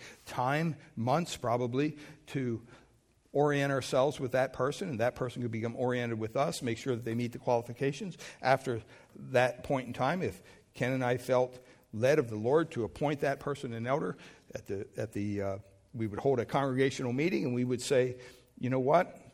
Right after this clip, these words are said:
Or we would announce to you first, "Hey, Johnny Appleseed wants to become an elder in our church. He has a desire to do it. He meets all the qualifications. Uh, Ken and I, as your elders, have really prayed about it. We feel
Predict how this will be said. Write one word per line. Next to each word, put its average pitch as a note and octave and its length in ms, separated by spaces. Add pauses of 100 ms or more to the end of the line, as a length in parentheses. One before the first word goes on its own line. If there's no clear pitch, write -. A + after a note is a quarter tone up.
(1200)
Or C3 80
we C3+ 120
would B2+ 160
announce B2+ 380
to C#3 80
you B2 120
first, C#3+ 600 (260)
"Hey, C#3 320 (580)
Johnny C#3 300
Appleseed C#3+ 460
wants C#3 180
to - 60
become C3 260
an A#2+ 80
elder B2 260
in A#2 80
our A#2 100
church. F3 300
He C#3 120
has A#2 120
a A2 60
desire B2 340
to C#3+ 140
do D#3 160
it. C#3+ 60
He A2+ 80
meets B2 200
all C3 120
the A#2+ 60
qualifications. C3+ 840 (360)
Uh, A2+ 220 (340)
Ken C3+ 200
and C3+ 100
I, C3+ 320 (120)
as G#2+ 120
your A2+ 120
elders, D3 280
have A2 160
really A#2+ 160
prayed E3 260
about F#3 220
it. - 80
We A#2 140
feel A#2+ 340